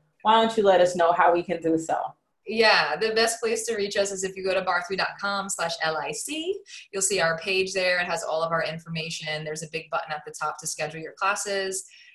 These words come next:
Speaker 2: If you go to, if you can email us, it's L I C at bar three dot com. Um, that's kind of the best way to reach us. You can also come to the studio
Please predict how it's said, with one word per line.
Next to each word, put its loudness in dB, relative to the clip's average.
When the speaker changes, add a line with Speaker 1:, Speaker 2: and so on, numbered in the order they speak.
Speaker 2:
If -18
you -12
go -4
to, -8
if -10
you -10
can -12
email 0
us, 2
it's -8
L 2
I 2
C -2
at -2
bar -2
three -10
dot -2
com. -4
Um, 0
that's -4
kind 4
of 0
the -2
best 2
way 0
to 0
reach -4
us. 2
You -8
can -4
also 0
come -4
to -10
the -4
studio -2